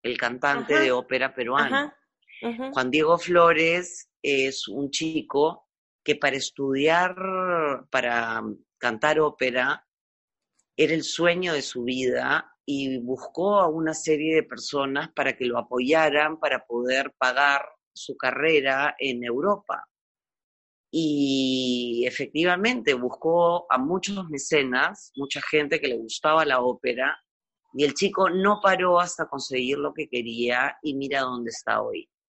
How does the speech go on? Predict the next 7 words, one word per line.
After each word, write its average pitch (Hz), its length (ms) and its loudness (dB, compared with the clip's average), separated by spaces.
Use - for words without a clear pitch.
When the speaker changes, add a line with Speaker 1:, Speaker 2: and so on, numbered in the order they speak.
Speaker 1:
Así 190 280 -2
como 226 240 2
Juan 135 280 -8
Diego, 165 840 2
te 156 100 2
podía 151 400 2
enumerar 165 880 0